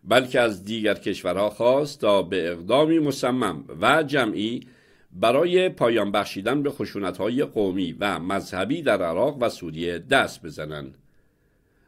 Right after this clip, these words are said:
وزیر توسعه آلمان هفته گذشته در مصاحبه تلویزیونی گفته بود که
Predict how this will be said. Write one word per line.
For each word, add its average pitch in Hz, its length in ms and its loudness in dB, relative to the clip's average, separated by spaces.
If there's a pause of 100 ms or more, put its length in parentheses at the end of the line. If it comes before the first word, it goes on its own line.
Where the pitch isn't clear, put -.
(100)
وزیر 104 560 0
توسعه 104 560 -2
آلمان 135 440 2
هفته 120 280 0
گذشته 104 600 0
در 92 340 -2
مصاحبه 85 680 -2
تلویزیونی 92 640 -4
گفته 85 300 -6
بود 151 200 -2
که 113 320 2